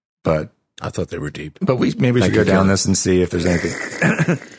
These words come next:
Speaker 1: The first one, I think, was the, the most serious, you know, actual interesting question was, "Do, do we have any strange pre-show rituals?"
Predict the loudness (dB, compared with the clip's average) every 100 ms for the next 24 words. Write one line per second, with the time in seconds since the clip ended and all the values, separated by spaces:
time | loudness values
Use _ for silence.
0 | -4 0 2 2 2 2 2 0 0 0
1 | 0 2 2 2 2 2 0 -6 -16 _
2 | _ -6 -6 -6 -14 -16 -10 -6 -4 -6
3 | -12 -18 _ _ -8 -4 -2 0 0 0
4 | 0 0 -2 -4 -8 -6 -6 -2 2 2
5 | 2 2 2 0 0 0 -2 -4 -2 0
6 | 0 0 0 -2 -2 -4 -4 -8 -10 -12